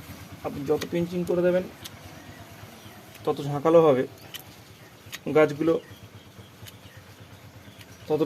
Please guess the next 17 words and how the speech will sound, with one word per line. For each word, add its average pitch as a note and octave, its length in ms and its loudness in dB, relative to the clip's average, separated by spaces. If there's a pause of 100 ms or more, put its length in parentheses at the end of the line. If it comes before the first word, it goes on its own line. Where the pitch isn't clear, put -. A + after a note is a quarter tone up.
বেশি D3+ 240 0
পরিমাণে E3+ 360 4
ফুল C3+ 240 6
দেবে। G#2 140 -2 (4000)
তো D#3 60 0 (140)
এভাবেই E3+ 320 6 (920)
বাগান D3+ 320 4
বিলাস D#3+ 240 -2 (840)
আপনারা D#3 320 -2
যারা D3+ 160 6 (1200)
ছাদ D3+ 240 -6
বাগানে D3+ 320 0
করেন, D3 200 4 (1200)
সুন্দর E3 280 2 (100)
শেপ E3+ 180 2 (100)
দেওয়ার F3 280 8
জন্য। F3 180 4